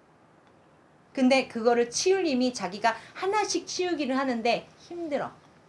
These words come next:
그러니 자꾸 이 숨어. 동굴에 숨든.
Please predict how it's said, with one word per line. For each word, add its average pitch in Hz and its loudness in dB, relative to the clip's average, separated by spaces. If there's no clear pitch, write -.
그러니 240 2
자꾸 214 -2
이 196 -4
숨어. 311 -2
동굴에 233 2
숨든. 294 -4